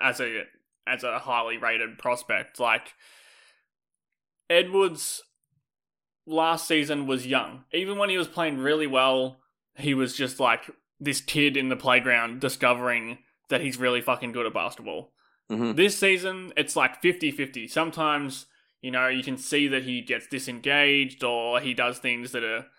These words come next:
Speaker 1: kind of, you know, out of the, out of the blue that maybe he shouldn't. And there's, there's still that youthfulness that we saw last season. But then half the time, it's like, this dude is just a straight up, like, seasoned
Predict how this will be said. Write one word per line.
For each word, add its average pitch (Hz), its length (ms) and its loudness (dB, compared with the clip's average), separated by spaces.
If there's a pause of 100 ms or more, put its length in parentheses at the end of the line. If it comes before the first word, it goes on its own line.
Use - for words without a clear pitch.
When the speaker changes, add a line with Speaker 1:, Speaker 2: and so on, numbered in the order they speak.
(300)
Speaker 1:
kind 123 220 -2
of, 113 240 -4 (320)
you 139 80 -12
know, 117 280 -4
out 135 140 6
of 127 140 0
the, 120 200 -2
out 131 160 4
of 123 40 -6
the 123 80 -4
blue 131 400 0
that 127 200 -4
maybe 123 340 -2
he 123 100 -10
shouldn't. 147 460 0
And 117 140 -2
there's, 123 200 0
there's 131 220 -2
still 180 260 -2
that 147 180 2
youthfulness 135 680 -2
that 120 200 0
we 131 80 -4
saw 131 260 -2
last 127 300 0
season. 123 480 -6 (540)
But 139 80 -4
then 165 140 2
half 180 260 2
the 196 80 0
time, 156 340 -2
it's 131 140 -8
like, 131 180 0 (640)
this 160 180 0
dude 156 300 2
is 131 180 -2
just 131 240 -6
a 127 60 -6
straight 131 440 0
up, 120 220 2 (580)
like, - 380 -12
seasoned 131 680 0